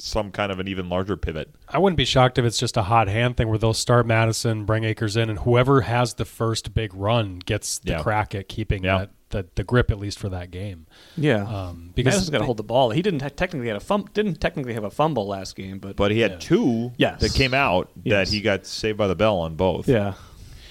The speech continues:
Speaker 2: I wouldn't be shocked if, uh, with this running game and this O-line, that those things remain fluid here as we go week to week.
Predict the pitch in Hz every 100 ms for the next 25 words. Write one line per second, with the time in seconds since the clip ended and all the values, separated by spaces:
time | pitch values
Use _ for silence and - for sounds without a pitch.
0 | - - 131 117 107 120 107 - 120 113
1 | 101 - - - - - - - - -
2 | 110 98 92 107 - 127 123 127 117 110
3 | 101 135 110 110 113 107 104 - 120 113
4 | - 127 113 104 104 107 107 101 - 117
5 | 107 98 95 104 104 85 123 110 107 101
6 | 98 95 - 92 92 -